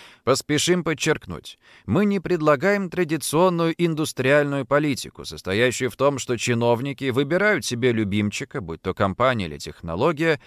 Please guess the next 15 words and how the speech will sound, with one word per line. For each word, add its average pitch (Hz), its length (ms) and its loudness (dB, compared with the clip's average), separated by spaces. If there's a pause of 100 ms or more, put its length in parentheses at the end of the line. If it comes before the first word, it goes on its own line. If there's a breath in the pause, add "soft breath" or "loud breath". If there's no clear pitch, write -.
(180 loud breath)
и 165 120 4
начинают 165 640 0
вкладывать 123 640 0
в 101 100 -8
него 101 220 -2
деньги. 90 460 -6 (520)
Результаты 156 720 0
индустриальной 156 720 0
политики 110 540 0
в 123 120 -2
разных 104 420 2
случаях 101 560 -4
выглядят 165 580 -2
довольно 120 460 2
неоднозначно. 107 920 -4